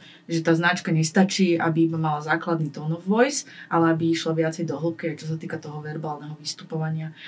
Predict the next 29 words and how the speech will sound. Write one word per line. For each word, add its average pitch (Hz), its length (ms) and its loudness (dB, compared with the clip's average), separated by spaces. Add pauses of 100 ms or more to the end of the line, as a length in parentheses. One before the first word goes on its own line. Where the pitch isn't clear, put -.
(180)
To 180 80 4
bolo, 180 240 6 (100)
to 165 140 -4
bolo 160 220 2
veľmi 156 180 -4
fajn, 156 400 0
to 160 80 -8
bolo 156 240 -4 (160)
veľmi 175 260 2
dobré 190 220 4
cvičeníčko. 165 880 -2 (400)
Eh, 165 80 0 (460)
aj 160 220 4 (200)
sme 170 160 -4
tam 160 160 0
museli 165 240 2
vlastne 151 240 -4
spolupracovať, 165 840 0
eh, 160 100 -8 (160)
v 151 60 -14
rámci, 156 420 -4 (460)
eh, 143 480 -4 (400)
tých 151 280 -8
ľudí, 165 300 4
čo 180 160 -2
boli 160 260 4
súčasťou 170 540 -2
toho 160 220 -4
workshopu. 196 680 2